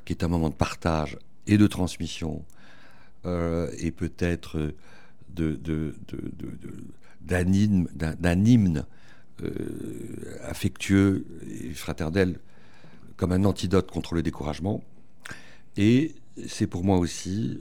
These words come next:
euh, une joie intérieure, parce que répondre à, à toutes tes questions, euh,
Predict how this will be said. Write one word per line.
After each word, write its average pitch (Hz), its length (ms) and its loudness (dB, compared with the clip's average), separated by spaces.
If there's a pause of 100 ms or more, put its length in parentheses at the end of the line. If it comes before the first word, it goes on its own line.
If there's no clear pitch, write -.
euh, 50 400 -6 (520)
une 82 180 -2
joie 98 220 6
intérieure, 92 580 6
parce - 180 -2
que 85 340 2
répondre 87 460 2
à, - 80 -10
à - 20 -8 (220)
toutes 135 160 -2 (500)
tes 90 120 -2
questions, 80 500 -2 (640)
euh, - 840 -8